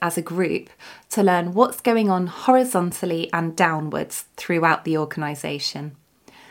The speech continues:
An easy way of setting up the group interviews is to ask if you can just sit in on one of their regular team meetings and be given some dedicated time to speak at the end of the meeting.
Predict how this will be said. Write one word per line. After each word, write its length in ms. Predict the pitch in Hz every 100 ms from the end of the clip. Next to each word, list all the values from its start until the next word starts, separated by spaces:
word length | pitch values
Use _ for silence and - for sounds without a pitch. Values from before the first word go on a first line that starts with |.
| -
An 220 | - 190 -
easy 400 | 269 285 269 247
way 180 | 240 220
of 80 | 208
setting 400 | - 208 220 254
up 160 | 262
the 80 | 180
group 300 | 165 160 -
interviews 760 | 160 156 147 156 151 180 196 - - - 202
is 140 | 196
to 160 | - -
ask 440 | 202 160 156 -
if 120 | 175 202
you 80 |
can 140 | 190 185
just 200 | 180 -
sit 260 | 392 -
in 320 | 277 254 247 254
on 300 | 190 185 185
one 140 | 190
of 100 | 185
their 180 | - 165
regular 400 | 165 214 220 226
team 320 | 220 214 190
meetings 600 | 175 160 - 165 160 165 - - - -
and 160 | 190
be 80 | 185
given 320 | 185 196 190
some 240 | 170 180 170
dedicated 640 | 208 208 214 185 185 -
time 240 | - 165 165
to 140 | 165
speak 400 | - 160 - -
at 140 | 165 -
the 120 | 165
end 200 | 151 151
of 80 | 156
the 80 |
meeting. 580 | 151 147 - - 151 156